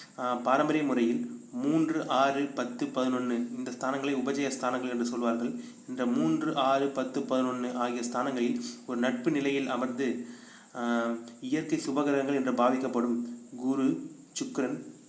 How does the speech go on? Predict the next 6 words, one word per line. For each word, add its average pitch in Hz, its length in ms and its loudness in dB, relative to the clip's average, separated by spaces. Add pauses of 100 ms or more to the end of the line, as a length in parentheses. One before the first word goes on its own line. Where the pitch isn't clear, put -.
(160)
வளர்பிறை 139 420 4
சந்திரன், 120 480 -2 (520)
சு-, 147 320 -4
ஆ, 120 280 -6 (280)
வளர்பிறை 143 380 2
சந்திரன், 123 640 -2